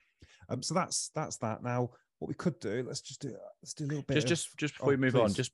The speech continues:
Speaker 2: just my reflection. So I've not done the physical movement with the breath. So I've done the Vim, I've done the kind of,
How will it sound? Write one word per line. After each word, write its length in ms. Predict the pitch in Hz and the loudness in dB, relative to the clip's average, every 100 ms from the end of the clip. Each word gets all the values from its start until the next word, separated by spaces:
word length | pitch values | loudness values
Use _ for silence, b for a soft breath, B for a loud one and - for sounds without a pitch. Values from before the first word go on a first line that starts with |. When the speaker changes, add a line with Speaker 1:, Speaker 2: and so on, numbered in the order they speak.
| - | -4
Speaker 2:
just 200 | 147 - | -2 4
my 100 | 135 | 6
reflection. 440 | 123 - 110 - | 6 4 0 0
So 120 | - 127 | 2 4
I've 160 | 135 | 4
not 320 | 147 135 - | 4 2 0
done 260 | - 120 120 | 0 2 2
the 80 | 104 | -2
physical 560 | - 127 104 110 107 | -2 -4 -4 -6 -4
movement 360 | 98 98 95 85 | 0 0 -2 -4
with 80 | 87 | -6
the 60 | |
breath. 180 | 92 85 | -4 -4
So 140 | - 101 | -2 -2
I've 80 | |
done 140 | 113 131 | 0 -2
the 80 | 101 | 2
Vim, 360 | 104 101 95 | 6 6 6
I've 120 | 90 | 2
done 180 | - 107 | 2 2
the 100 | 101 | 2
kind 220 | - 101 | 0 0
of, 120 | 90 | 0